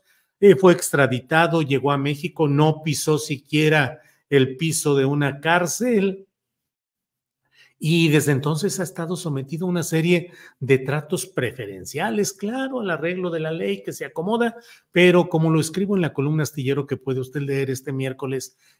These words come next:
en La Jornada, el noventa y nueve punto noventa y nueve por ciento de los mexicanos que han pasado por procesos judiciales y por todo este tipo de incidentes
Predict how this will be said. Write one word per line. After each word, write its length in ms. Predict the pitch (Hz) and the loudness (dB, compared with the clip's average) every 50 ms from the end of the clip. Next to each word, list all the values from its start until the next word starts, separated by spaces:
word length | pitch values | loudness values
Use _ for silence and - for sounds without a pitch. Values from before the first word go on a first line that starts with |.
| _ | _
en 160 | - 139 135 139 | 2 4 6 6
La 80 | 135 | 4
Jornada, 680 | 131 123 123 120 123 127 123 113 113 143 170 - - _ _ _ _ _ | 4 4 4 4 6 4 4 4 4 2 0 -2 -10 _ _ _ _ _
el 120 | - 127 127 | 0 2 4
noventa 320 | 131 123 120 117 120 120 | 4 4 2 2 0 0
y 40 | 110 | -2
nueve 200 | 107 117 139 165 | 0 2 0 0
punto 400 | 165 156 156 160 170 170 170 160 | 0 0 0 0 0 2 0 0
noventa 400 | 151 143 139 135 131 123 131 127 | 2 2 2 2 0 0 0 0
y 60 | 123 | 0
nueve 260 | 127 139 147 147 143 143 | 0 0 0 -2 -2 -4
por 140 | 143 123 | -6 -6
ciento 560 | - - 135 135 135 131 151 143 139 143 - - - _ _ _ _ | -4 -4 -6 -6 -4 -2 -2 -2 -2 -4 -10 -18 -20 _ _ _ _
de 140 | 135 131 135 | 0 2 2
los 160 | 135 131 120 | 2 2 2
mexicanos 600 | 131 120 - 127 127 - 131 127 135 147 143 - | 0 -2 -2 -6 -8 -6 -4 -2 -2 -2 -4 -4
que 100 | - 135 | -4 -4
han 120 | 131 127 | -4 -4
pasado 440 | 143 - - - 131 131 135 127 131 | -6 -8 -6 -6 -4 -4 -6 -6 -8
por 200 | 127 117 - - | -12 -18 -18 -16
procesos 560 | - 113 - - - 135 127 - 147 120 - | -16 -14 -12 -10 -10 -10 -10 -10 -10 -12 -12
judiciales 800 | - _ 107 _ - - - 131 135 147 139 131 120 - - _ _ - - _ _ | -14 _ _ _ -12 -10 -6 -6 -6 -4 -4 -6 -8 -8 -12 _ _ -20 -20 _ _
y 100 | - 139 | -12 -12
por 260 | 131 - 135 123 127 - | -4 -2 -2 -2 -2 -2
todo 180 | 147 147 151 | 0 0 0
este 180 | 139 147 151 135 | 0 -2 -4 -6
tipo 300 | 143 - 139 139 147 139 | -6 -6 -8 -6 -4 -2
de 120 | 120 127 | -2 0
incidentes 800 | 123 120 - - 139 139 147 143 131 143 151 156 151 - - | -2 -2 -4 -4 0 2 2 2 2 0 -4 -4 -4 -8 -12